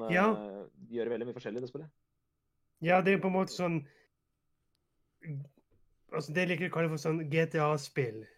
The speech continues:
Speaker 1: Du kan
Speaker 2: Ja, absolutt.
Speaker 1: dra og gjøre det du vil, inn og ut av bilen,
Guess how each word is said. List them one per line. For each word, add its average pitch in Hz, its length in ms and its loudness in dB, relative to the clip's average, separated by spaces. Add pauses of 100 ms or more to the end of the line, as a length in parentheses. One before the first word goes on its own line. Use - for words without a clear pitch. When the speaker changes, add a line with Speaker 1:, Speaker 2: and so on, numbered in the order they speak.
Speaker 1:
Du 147 100 -4
kan 165 380 2 (260)
Speaker 2:
Ja, 190 140 4
absolutt. 143 240 -2
Speaker 1:
dra 165 240 6
og 160 100 6
gjøre 160 260 6
det 160 160 6
du 156 60 2
vil, 160 300 2
inn 165 160 2
og 160 160 0
ut 143 80 -8
av 151 80 -2
bilen, 151 580 -2